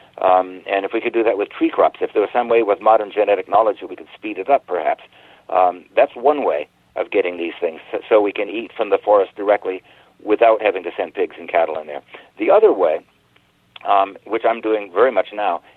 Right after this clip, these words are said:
is indirectly. Um, instead of eat, eating directly from the forest, eating indirectly from the forest in the sense of we have to use some kind of organic matter and, uh, preferably not animal manure, but let's say plant matter,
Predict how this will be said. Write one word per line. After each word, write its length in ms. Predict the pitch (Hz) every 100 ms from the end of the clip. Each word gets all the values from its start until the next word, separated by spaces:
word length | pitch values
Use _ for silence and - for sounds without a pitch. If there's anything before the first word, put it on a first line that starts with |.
| _
is 200 | 104 98 - _ _
indirectly. 640 | - 185 160 90 82 69 - _ _ _ _ _ _ _ -
Um, 480 | 92 92 92 90 -
instead 380 | 107 - 131 131
of 140 | 113 -
eat, 200 | - 120
eating 260 | - 120 113
directly 320 | 107 - 110
from 120 | 110 95
the 80 |
forest, 340 | 87 98 95 -
eating 300 | - 113 104 -
indirectly 480 | 147 135 104 92
from 200 | 87 90
the 60 | 82
forest 340 | - 87 87 - - - _ _
in 160 | 123
the 80 | 131 117
sense 220 | - 123 -
of 240 | - 101 - - _ _ _ _ _ _ -
we 140 | 117
have 200 | 135 160
to 80 | -
use 200 | 127 123 -
some 160 | 127 127
kind 220 | 120 110
of 100 | 101 - _ -
organic 420 | 107 110 107 101
matter 360 | 98 98 98 98 _ _ _ _ _
and, 460 | - 95 95 92 85 -
uh, 60 | - _ -
preferably 400 | 113 107 92 98
not 240 | 92 95 - - -
animal 340 | 101 92 87
manure, 520 | 85 - 87 85 87
but 220 | 80 87 -
let's 140 | 98 -
say 140 | 95
plant 340 | 92 95 98 87
matter, 320 | 90 87 87